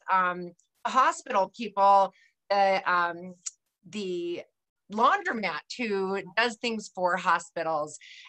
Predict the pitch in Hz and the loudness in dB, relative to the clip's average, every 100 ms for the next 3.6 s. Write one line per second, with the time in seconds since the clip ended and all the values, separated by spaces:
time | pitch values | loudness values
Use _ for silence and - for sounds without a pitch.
0 | - 208 202 226 262 269 254 233 226 214 | -2 -2 2 0 2 2 2 2 0 -2
1 | 214 196 - 220 208 220 202 185 175 - | 0 -2 -4 -12 -12 -8 -4 -4 -4 -8
2 | - 277 240 226 226 208 185 180 175 - | -4 -2 0 -2 -2 -2 0 2 0 -4
3 | _ _ _ - 202 | _ _ _ 2 4